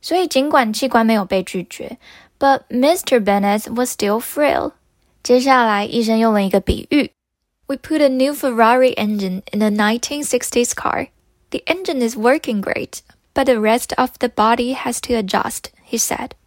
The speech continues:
But Mister Bennett died two months after the transplant. The cause,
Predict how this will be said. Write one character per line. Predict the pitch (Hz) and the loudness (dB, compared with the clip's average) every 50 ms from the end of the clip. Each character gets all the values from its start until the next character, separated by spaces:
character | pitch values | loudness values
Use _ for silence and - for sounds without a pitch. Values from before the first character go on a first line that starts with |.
| _ _ _ _ _ _ _ _ _ _ _ _ | _ _ _ _ _ _ _ _ _ _ _ _
But | 320 320 | 2 2
Mister | 311 320 381 - - - 277 254 | 4 2 0 0 2 2 2 4
Bennett | 220 233 226 226 226 233 233 - | 6 4 4 4 2 0 -2 2
died | - 247 233 240 240 - | 4 4 4 4 2 0
two | - - 302 294 | -4 -6 -2 0
months | 247 214 202 208 214 214 - - | 2 2 4 2 2 0 -2 0
after | - 214 220 - - - - - 226 220 | 0 0 0 -2 -6 -8 -4 -2 0 0
the | 202 208 202 202 | 0 0 -2 -4
transplant. | - - 202 208 208 - - - - 220 - - 247 - - - _ _ _ _ _ - - - _ - | -4 -4 -4 -4 -4 -6 -6 -6 -4 -4 -6 -8 -12 -14 -16 -18 _ _ _ _ _ -20 -20 -20 _ -4
The | - 262 | -2 -2
cause, | - - - 285 262 226 208 - - - - | -2 -2 0 2 2 2 2 0 -6 -10 -12